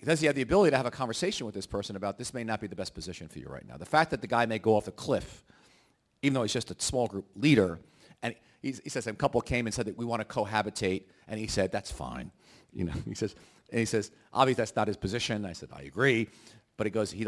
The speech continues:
he likes to be liked as well. I said, "Obviously you have a problem here." And it's really not him as the problem. I said, "I would say it's, you're the problem in the culture." And it's okay, you found these things out later. You didn't know it initially, but, uh,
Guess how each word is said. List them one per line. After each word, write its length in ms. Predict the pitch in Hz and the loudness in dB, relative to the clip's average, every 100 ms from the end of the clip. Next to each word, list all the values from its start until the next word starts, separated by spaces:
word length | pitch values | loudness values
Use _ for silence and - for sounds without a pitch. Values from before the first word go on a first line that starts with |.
| - | -2
he 100 | 117 | 2
likes 260 | 123 127 | 2 2
to 80 | - | -4
be 80 | 107 | -2
liked 380 | 117 131 113 - | 6 8 6 -2
as 100 | 113 | 6
well. 200 | 123 95 | 8 8
I 60 | |
said, 160 | 98 117 | 4 0
"Obviously 440 | - 143 160 135 113 | 8 8 10 6 4
you 100 | 160 | 2
have 140 | 143 | 2
a 60 | 98 | 0
problem 520 | - 135 120 87 82 | 2 4 4 0 -6
here." 240 | 90 - - - - _ _ _ _ _ | -8 -12 -16 -20 -20 _ _ _ _ _
And 180 | 113 117 | -6 -4
it's 260 | 113 120 - | -6 -6 2
really 220 | 202 233 | 6 6
not 200 | 160 131 | 4 0
him 360 | - - 202 143 | 2 4 4 2
as 100 | - | -4
the 100 | 82 | -10
problem. 420 | 78 78 73 69 | -8 -8 -8 -12
I 60 | |
said, 180 | 67 95 | -12 -8
"I 100 | 90 | -8
would 140 | 107 117 | -8 -10
say 220 | - 95 | -8 -8
it's, 200 | 80 - _ | -8 -14 _
you're 360 | 92 76 78 120 | -18 -8 -2 -2
the 100 | - | -2
problem 360 | _ - _ _ _ _ _ _ _ _ _ _ _ | _ -20 _ _ _ _ _ _ _ _ _ _ _
in 60 | 92 | -8
the 60 | 80 | -6
culture." 440 | 90 - - - _ _ _ _ _ _ _ _ | -6 -6 -10 -14 _ _ _ _ _ _ _ _
And 100 | 139 | -2
it's 100 | 135 | 4
okay, 260 | 160 147 196 | 4 6 4
you 100 | 139 | 4
found 300 | 120 123 120 | 2 0 2
these 120 | 117 - | 0 -4
things 240 | 113 104 | -4 -4
out 220 | 95 - | -6 -6
later. 420 | 85 82 78 76 | -8 -8 -6 -6
You 100 | 113 | -6
didn't 200 | 95 87 | -6 -6
know 180 | 80 80 | -6 -8
it 40 | 73 | -8
initially, 560 | 78 90 - 78 78 156 | -10 -10 -12 -10 -10 -10
but, 220 | 120 82 _ _ _ _ _ _ _ _ - | -12 -14 _ _ _ _ _ _ _ _ -2
uh, 280 | 98 95 | 0 0